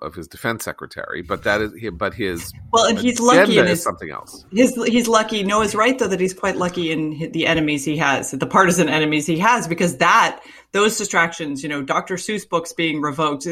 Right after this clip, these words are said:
Speaker 2: these are the things that are, he, I think Noah's right. They're animating the right. I think some legitimately, but we were joking because someone was sending around the story about how the Biden's rescue dogs had to be sent back to Delaware.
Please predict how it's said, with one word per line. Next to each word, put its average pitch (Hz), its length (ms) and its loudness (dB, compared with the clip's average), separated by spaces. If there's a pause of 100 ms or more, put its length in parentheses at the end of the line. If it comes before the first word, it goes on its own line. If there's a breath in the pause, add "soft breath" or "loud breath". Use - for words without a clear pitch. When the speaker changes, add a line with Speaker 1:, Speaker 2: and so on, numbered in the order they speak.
(100)
Speaker 2:
these 233 200 -2
are 269 60 4
the 208 140 -2
things 208 300 -2
that 170 120 0
are, 160 160 2
he, 165 240 -6 (100)
I 180 60 -2
think 233 180 -2
Noah's 214 220 -2
right. 214 240 0
They're 175 240 2
animating 175 680 2
the 147 80 -4
right. 127 360 0 (300 loud breath)
I 226 100 4
think 269 220 6
some 294 420 6
legitimately, 190 760 2 (260 loud breath)
but 190 100 4
we 226 160 0
were 208 260 0
joking 202 500 0
because 165 260 -2
someone 170 220 -2
was 160 160 -2
sending 160 220 0
around 156 140 0
the 151 60 -4
story 160 300 -2
about 147 160 0
how 156 120 0
the 143 80 0
Biden's 147 380 2
rescue 160 300 0
dogs 139 240 2
had 156 120 -2
to 135 60 -8
be 139 60 -6
sent 143 220 -2
back 143 160 -2
to 151 100 -8
Delaware. 175 540 4